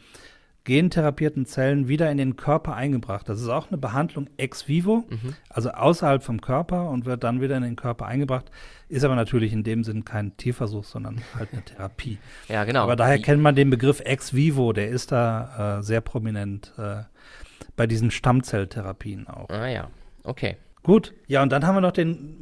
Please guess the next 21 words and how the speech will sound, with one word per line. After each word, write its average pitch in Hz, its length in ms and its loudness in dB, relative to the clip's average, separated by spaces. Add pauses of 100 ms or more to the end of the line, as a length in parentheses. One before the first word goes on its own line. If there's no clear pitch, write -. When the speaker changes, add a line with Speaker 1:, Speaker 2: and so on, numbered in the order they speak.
Speaker 1:
Riesenbereich 170 680 2
in 160 140 2
Silico. 147 580 0 (100)
Speaker 2:
Ja, 104 200 2 (280)
also, 107 380 -4 (400)
äh, - 180 -16
auch 104 200 -6
hier 120 200 -4
wieder 123 460 -4
ist - 140 -14
der 110 80 0
Lateiner 113 380 -2
gefragt, 117 600 -4 (100)
im 123 320 -4
Silizium, 135 840 -2 (200)
also 107 340 -4
im, 117 480 -6
<laughs> 127 400 -6
Speaker 1:
<laughs> - 320 -20
Speaker 2:
im 117 420 -6
Computerchip, 127 800 -4